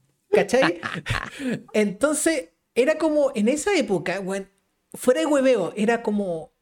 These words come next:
Speaker 1: era un sueño para nosotros a los diez años, doce años, decir, "Oh, yo quiero vivir de los videojuegos", era una wea imposible.
Speaker 2: No, ni cagando,
Speaker 1: Imposible.
Speaker 2: ni cagando,
Speaker 1: Era una wea
Speaker 2: ni
Speaker 1: que
Speaker 2: cagando.
Speaker 1: imposible.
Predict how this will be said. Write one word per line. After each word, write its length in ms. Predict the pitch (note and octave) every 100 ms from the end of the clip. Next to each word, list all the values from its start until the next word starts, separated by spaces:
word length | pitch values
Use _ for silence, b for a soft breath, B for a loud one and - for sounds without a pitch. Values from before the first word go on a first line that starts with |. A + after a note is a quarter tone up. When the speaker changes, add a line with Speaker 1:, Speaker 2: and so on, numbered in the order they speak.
| -
Speaker 1:
era 160 | A#3+ B3+
un 100 | G#3+
sueño 760 | - - F#3 B3+ D#3+ C3 E3+
para 180 | - E3
nosotros 340 | E3 D3+ G#3 G#3
a 60 |
los 160 | E3+ C3+
diez 200 | D#3 A3
años, 420 | F#3 F#3+ D3+ C#3
doce 340 | C#3 G#3 - A3+
años, 380 | G3 D#3+ E3 G3+ B B B -
decir, 480 | D#3 - G#3+ A3+ -
"Oh, 260 | D#3+ F#3
yo 200 | E3 E3
quiero 280 | F3+ F#3+ G3
vivir 360 | F3 D#3 F3 F#3
de 100 | F3+
los 140 | E3+
videojuegos", 560 | D#3 E3 D#3 - A3 B3+
era 120 | B3
una 160 | A#3 G3+
wea 180 | A3
imposible. 840 | B3+ B3+ F#3+ - D4+ F#3+ C3+ - _
Speaker 2:
No, 480 | C#3 D3 D3 D3 C#3+
ni 160 | C3 A2
cagando, 540 | G2+ F#2 F#2+ G2+ G#2+
Speaker 1:
Imposible. 500 | G#2+ D4 G4 A3+ D3
Speaker 2:
ni 60 | -
cagando, 500 | - - - - D4
Speaker 1:
Era 120 | G4+
una 120 | G4
wea 160 | F#4 G4+
Speaker 2:
ni 40 | G4+
Speaker 1:
que 40 |
Speaker 2:
cagando. 20 | F4
Speaker 1:
imposible. 680 | E4 - F#4+ A3 D#3 -